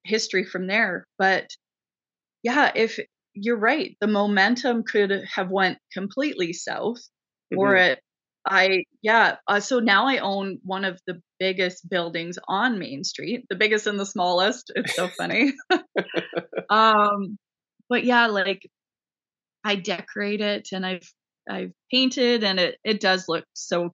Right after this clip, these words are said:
Speaker 1: cute that even I've noticed with my business that because it's more, uh, eye-catching, I'm so much more busy, and, like, people from out of town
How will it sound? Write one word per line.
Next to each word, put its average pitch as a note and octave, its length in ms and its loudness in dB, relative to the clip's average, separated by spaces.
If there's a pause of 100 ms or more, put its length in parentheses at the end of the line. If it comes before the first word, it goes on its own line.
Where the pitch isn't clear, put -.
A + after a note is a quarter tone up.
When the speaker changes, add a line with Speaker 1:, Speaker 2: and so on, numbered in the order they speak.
Speaker 1:
cute D#3 460 -4 (840)
that G3+ 360 4
even G#3 600 0 (340)
I've F#3+ 340 4
noticed G3 460 -2
with F3+ 160 -6
my F#3 300 0
business F3 640 -8
that F3 340 -2 (460)
because A3 340 -4
it's B3 220 -4
more, G#3 520 2 (200)
uh, F3+ 240 -4 (100)
eye-catching, D#4+ 840 -4 (800)
I'm G3+ 160 0
so A3+ 160 0
much A3 240 0 (260)
more G3 220 2
busy, F3+ 340 -2
and, F#3 240 0
like, E3+ 320 -2 (580)
people F3+ 760 0 (100)
from F3 240 -4
out F3+ 180 -2
of F3+ 140 -8
town E3+ 480 -2